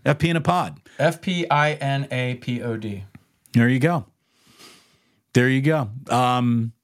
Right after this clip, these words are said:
Speaker 1: let's go. We got a lot of questions in here for you. People wanna talk.
Speaker 2: That's
Speaker 1: People,
Speaker 2: cool.
Speaker 1: people wanna talk
Speaker 2: I
Speaker 1: to
Speaker 2: see an
Speaker 1: F P. By,
Speaker 2: Expos
Speaker 1: by the
Speaker 2: logo.
Speaker 1: way, there's an Expos logo that I've never seen in here before.
Speaker 2: Yes.
Speaker 1: T P Joseph is all over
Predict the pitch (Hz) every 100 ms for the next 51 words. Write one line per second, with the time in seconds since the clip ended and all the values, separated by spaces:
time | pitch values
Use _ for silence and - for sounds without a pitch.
0 | _ _ - 170 269 180 220 226 226 220
1 | 269 - 135 92 87 90 - 87 71 147
2 | 165 190 185 170 214 147 - - 156 185
3 | 180 120 185 190 196 185 196 196 185 170
4 | 139 160 131 143 131 113 113 190 185 180
5 | 160 143 160 165 185 - 185 143 160 156
6 | 160 156 147 143 131 151 175 185 - 180
7 | 160 151 135 117 110 - 113 107 120 160
8 | 175 - - 202 214 - 208 151 151 165
9 | 165 120 104 - 135 117 151 165 180 180
10 | 156 180 156 104 95